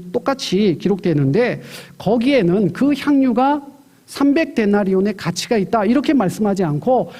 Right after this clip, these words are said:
그냥 향유라고만 되어 있습니다. 그럼 다시 말씀드려서 값비싼 향유일까요?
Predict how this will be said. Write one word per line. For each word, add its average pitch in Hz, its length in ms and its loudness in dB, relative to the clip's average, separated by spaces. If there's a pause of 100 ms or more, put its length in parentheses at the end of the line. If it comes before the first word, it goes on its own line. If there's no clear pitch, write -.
(120)
그냥 294 380 2
향유라고만 262 840 2
되어 151 160 2
있습니다. 147 540 -6 (300)
그럼 226 180 0
다시 180 280 2
말씀드려서 208 880 0 (800)
값비싼 277 680 0
향유일까요? 269 800 2